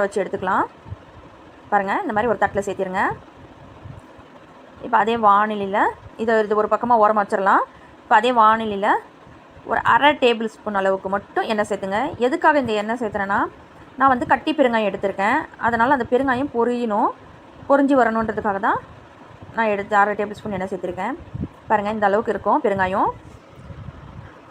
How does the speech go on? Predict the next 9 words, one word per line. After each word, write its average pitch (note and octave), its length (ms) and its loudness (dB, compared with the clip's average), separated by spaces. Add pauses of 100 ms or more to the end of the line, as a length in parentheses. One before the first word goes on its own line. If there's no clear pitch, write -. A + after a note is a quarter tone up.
(140)
நீங்க D4 220 2
தூள் E4+ 200 4
பெருங்காயமா A#3+ 440 0
இருந்தா A#3+ 180 2 (300)
பரவாயில்ல, G#3+ 360 4 (180)
நீங்க C4 160 2
அப்படியே A#3+ 220 4
கூட B3+ 160 2
சேர்த்திக்கலாம், G#3 420 0